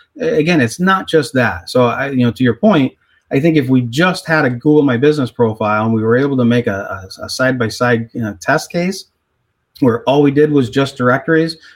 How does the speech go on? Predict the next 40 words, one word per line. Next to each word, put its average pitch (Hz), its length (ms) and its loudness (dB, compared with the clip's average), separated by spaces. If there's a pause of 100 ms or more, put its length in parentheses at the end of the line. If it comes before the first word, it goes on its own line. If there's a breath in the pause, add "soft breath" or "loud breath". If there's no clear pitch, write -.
(120)
versus 123 480 -2
one 143 640 2
with 135 320 2
directories 131 520 0
and 113 200 -4
all 139 260 2
the 135 140 4
other 131 240 2
items 131 280 2
on 120 140 2
that 117 180 -2
top - 280 -6
ten 123 200 0
list, 147 380 0 (480 soft breath)
clearly 160 400 2
those 120 240 2
items, 127 400 0
that 117 260 0
those, 113 380 -2
those 113 180 -2
profiles 113 520 -2
that 117 100 -6
we 104 80 -4
did 110 220 -4
with 104 120 -2
all 110 360 0
the, 135 320 -2
the 131 160 0
items 147 360 2
on 143 100 2
the 139 80 2
list 147 320 2 (260 soft breath)
would 131 160 2
clearly 127 360 2
stand 113 380 0
out. 120 260 0 (320 soft breath)
You 135 80 0
know, 120 260 0
for 143 200 2
instance, 117 460 -2